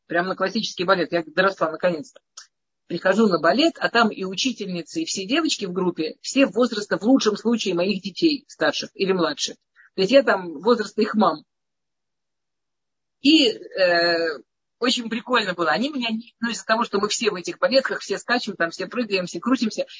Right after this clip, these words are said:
они меня не воспринимают как взрослого, и замечательно. <laughs> И, значит, эм, в какой-то момент я, э, там у нас перерывчики, там,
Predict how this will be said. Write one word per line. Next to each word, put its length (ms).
они 200
меня 180
не 100
воспринимают 580
как 140
взрослого, 440
и 80
замечательно. 600
<laughs> 640
И, 400
значит, 420
эм, 420
в 200
какой-то 300
момент 380
я, 340
э, 40
там 140
у 20
нас 160
перерывчики, 540
там, 280